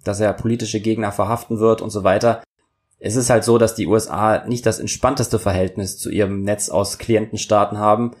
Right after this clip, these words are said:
und Nixon glaubt, dass er Marcos letztlich unterstützen muss, wenn er nicht riskieren will, dass ihm die Philippinen abhanden kommen.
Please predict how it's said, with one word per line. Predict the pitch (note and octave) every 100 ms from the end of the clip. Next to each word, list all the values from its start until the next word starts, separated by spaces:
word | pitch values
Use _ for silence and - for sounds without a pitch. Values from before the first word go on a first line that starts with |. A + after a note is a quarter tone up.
| _ _ -
und | F#2
Nixon | A#2 A2+ A2+
glaubt, | G2+ G2 - -
dass | G2+
er | G#2+ G2+ F#2 -
Marcos | G2 G2 A2+ G#2
letztlich | F#2+ - G2
unterstützen | - F#2 F#2+ G#2+ - F#2+ F#2
muss, | A2+ C#3+ - - - -
wenn | G2+
er |
nicht | G2 G2
riskieren | G#2 - - G#2+ G2+
will, | G2 G2
dass | F2+ -
ihm | G2
die | F#2
Philippinen | - F#2 F2 - F#2 E2+
abhanden | D#2 F2 D#2+ D#2+
kommen. | - C#2+ C2+ -